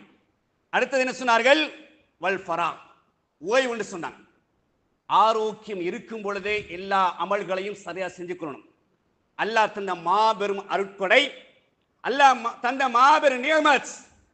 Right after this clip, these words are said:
ஒவ்வொரு மனிதனுக்கும் ஆரோக்கியம். ஆரோக்கியம் இருந்தால் அவர் சந்தோஷமா இருப்பார். ஆரோக்கியம் குறைந்தால், அல்லாஹ் ஆரோக்கியத்தை எடுத்து விட்டால், அவருடைய நிலைமை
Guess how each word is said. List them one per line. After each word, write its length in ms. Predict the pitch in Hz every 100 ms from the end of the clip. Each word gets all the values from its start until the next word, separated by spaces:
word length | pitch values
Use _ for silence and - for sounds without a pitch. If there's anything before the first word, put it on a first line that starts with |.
| _ _ 185
ஒவ்வொரு 340 | 254 285 269
மனிதனுக்கும் 760 | 254 269 311 302 269 285 320 311 262 - -
ஆரோக்கியம். 760 | 254 302 294 277 - 226 165 - - _ _ _ _ _ -
ஆரோக்கியம் 720 | 220 285 311 294 294 294 285 262
இருந்தால் 640 | 294 277 277 294 320 302 - - - _ _ -
அவர் 160 | 233 226
சந்தோஷமா 580 | 254 294 311 294 302 294
இருப்பார். 500 | 277 247 247 220 139 - - _ _ _ _
ஆரோக்கியம் 800 | 190 269 311 311 285 285 285 269 240
குறைந்தால், 640 | 240 294 311 285 254 190 131 - _ _ _ _ _ _ _ -
அல்லாஹ் 300 | 269 294 262 311
ஆரோக்கியத்தை 640 | 320 294 294 285 285 269
எடுத்து 280 | 269 - 277
விட்டால், 520 | 254 269 294 320 285 - - _ _ _ 156
அவருடைய 220 | 208 202
நிலைமை 280 | 196 240 247